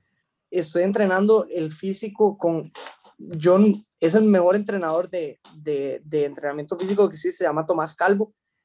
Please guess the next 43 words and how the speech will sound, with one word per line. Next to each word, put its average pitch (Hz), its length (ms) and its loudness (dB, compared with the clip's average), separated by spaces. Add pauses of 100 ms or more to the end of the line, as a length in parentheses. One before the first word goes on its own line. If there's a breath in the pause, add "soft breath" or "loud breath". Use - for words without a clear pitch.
Solo 175 280 0
hemos 214 200 -4
hecho 214 180 -8
una 226 180 -6
pelea 180 240 -4
juntos, 240 580 -12 (380)
la 160 200 -2
ganamos 170 680 -4 (240)
contra, 160 340 -6
para 156 160 -2
mí, 170 120 -4
la 196 120 2
mejor 190 280 0
pelea 196 260 0
que 202 80 -6
he 208 60 0
hecho 202 160 -10
en 196 60 -6
mi 165 100 -10
vida. 214 320 -4 (840)
Y 185 380 -4
me, 175 300 2
otra 185 400 0
vez 247 120 2
me 254 120 -4
volví 208 180 -4
a 208 60 -4
sentir 226 340 -12
como, 226 400 -4
como 196 220 -4
un 190 180 -8
profesional, 185 720 -2
de 156 100 -12
nuevo, 196 380 0
como 170 140 -14
un 175 80 -14
peleador 208 340 0
profesional, 190 480 -8
y 185 100 -4
estoy 160 240 -8
demasiado 196 540 0
feliz, 202 240 -2
demasiado, 190 880 0